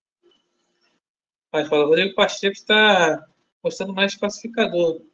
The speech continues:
É, colocou a pega do marco temporal pra votar. É, pois é, né? E foi o, e passou lá, né? Agora falta.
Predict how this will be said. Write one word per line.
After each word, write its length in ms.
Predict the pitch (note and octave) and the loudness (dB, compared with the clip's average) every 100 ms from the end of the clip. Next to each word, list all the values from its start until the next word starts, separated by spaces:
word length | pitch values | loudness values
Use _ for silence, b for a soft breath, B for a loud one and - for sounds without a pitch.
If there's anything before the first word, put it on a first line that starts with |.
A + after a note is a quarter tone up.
| _ _ _ _ _ _ | _ _ _ _ _ _
É, 100 | D#3+ | -4
colocou 720 | D3+ D#3 D3+ E3+ F3 E3+ D#3+ D#3+ _ | 0 0 0 -2 -4 -6 -14 -16 _
a 160 | E3 D#3+ | -10 -6
pega 260 | E3 E3+ | 0 0
do 60 | F3 | 0
marco 220 | E3+ E3 - | -8 -10 -12
temporal 380 | F3+ F3 E3 | -4 0 0
pra 100 | F3+ | -2
votar. 460 | F3 G3 F3 D3 C3+ - _ | -4 -4 -4 -8 -10 -18 _
É, 60 | F3 | -10
pois 220 | G3+ B3+ | -2 2
é, 180 | G#3 G#3 | 4 2
né? 120 | D#3+ | 0
E 100 | D3+ | -6
foi 180 | - E3 | -6 -8
o, 260 | G3 F3+ - _ _ _ _ _ _ - | -8 -10 -12 _ _ _ _ _ _ -20
e 60 | |
passou 500 | - B3 A#3+ - A3+ | -6 -4 -2 -2 0
lá, 180 | - G#3 | 0 -2
né? 220 | G3+ A3+ - _ | -4 -8 -12 _
Agora 240 | - D#3+ - | -4 -4 0
falta. 580 | F#3 F#3+ G3+ E3+ - | 2 6 6 4 -2